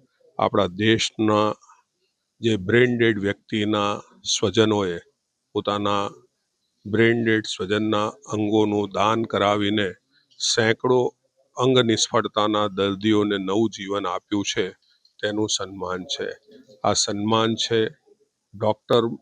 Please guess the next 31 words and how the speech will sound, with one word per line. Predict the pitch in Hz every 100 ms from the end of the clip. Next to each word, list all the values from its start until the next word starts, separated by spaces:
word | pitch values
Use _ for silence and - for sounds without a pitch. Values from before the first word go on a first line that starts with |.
| -
મિત્રો | 120 107 - 110 107 110 _ - -
સુરત | 113 110 107 101
અને | 101 92
દક્ષિણ | 95 - 120 113
ગુજરાતના | 104 101 98 101 101 104 90 - _ _ _ -
કે |
જેઓ | 101 113 110 107
રાત | 95 104 123 123
દિવસ | 107 110 110 107
જોયા | - - 107 104 101
વગર, | 95 104 113 92 _ _ _ _ _ _ _ _ 117
અ, | 107
બ્રેન | 98 110 135 135 123
ડેડ | 117 101
જાહેર | 104 98 107 110
કરવા | 107 104 107
માટે | 104 104 - 107 - _ -
જે | 113
અમને | 104 104
સહયોગ | 101 104 104 117 117 104
આપ્યો | 95 - 101 95
છે, | - 95 92 _ _
જે | 113
હોસ્પિટલ | 104 - 107 - 135 123 110
અમને | 104 104 101
સહયોગ | - 101 110 104 98
આપ્યો | 95 98 95
છે, | - 98 92 _ - _ _
તેમનું | 113 110 110 104
સન્માન | 104 95 95 92 90
છે. | - 92